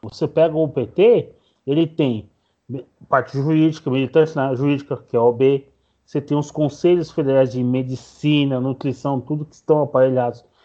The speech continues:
Você tem a imprensa, que é hoje o órgão, a militância mais proeminente do Partido dos Trabalhadores. Você vê que a Bachelet na onu,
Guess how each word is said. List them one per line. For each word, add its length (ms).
Você 240
tem 200
a 80
imprensa, 720
que 160
é 60
hoje 340
o 120
órgão, 640
a 80
militância 500
mais 220
proeminente 680
do 60
Partido 260
dos 80
Trabalhadores. 680
Você 240
vê 140
que 80
a 40
Bachelet 500
na 120
onu, 520